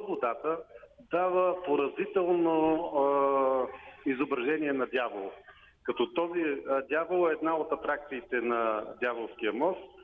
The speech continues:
Съществуват, разбира се, и други легенди. Една от тези легенди се твори съвсем наскоро, преди две години, една моя колежка от София.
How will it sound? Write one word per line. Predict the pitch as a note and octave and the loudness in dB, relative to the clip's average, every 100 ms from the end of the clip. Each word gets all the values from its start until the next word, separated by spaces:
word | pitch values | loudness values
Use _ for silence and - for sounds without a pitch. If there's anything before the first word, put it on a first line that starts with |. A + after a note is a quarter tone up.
| - _ _ _ - | -20 _ _ _ -2
Съществуват, | D#3+ - C#3+ F#3 G3+ - | -2 -2 -2 2 2 0
разбира | D#3 C#3 F3+ | -4 0 -2
се, | F3+ E3 | 0 0
и | - | 0
други | C#3+ G3 F#3+ | 0 2 2
легенди. | C3 A#2 F#2+ G2 D3 F#3+ F3 | 0 -2 -2 -2 2 2 2
Една | C3+ D#3 E3 | 2 2 0
от | D#3+ | -2
тези | E3 D3+ | -4 -4
легенди | D3 C#3+ D3+ - - | -6 -2 -2 -2 -10
се | - | -12
твори | - E3+ - | 0 0 0
съвсем | - D#3+ D#3+ | -4 0 0
наскоро, | D3 - D3+ D#3 | -2 0 2 2
преди | D#3 D#3 C#3 C3+ G#2+ - _ _ _ _ - - _ _ - - | -2 -4 0 0 0 -10 _ _ _ _ -20 -20 _ _ -14 -2
две | E3 | 0
години, | E3 C#3+ F3 E3+ | 2 0 2 2
една | D3 D#3 | 2 0
моя | D3+ D#3 | 2 0
колежка | - D3 E3 - | 0 -2 -2 -2
от | C3+ - - | -4 -4 0
София. | E3+ - G#2+ | 0 0 -4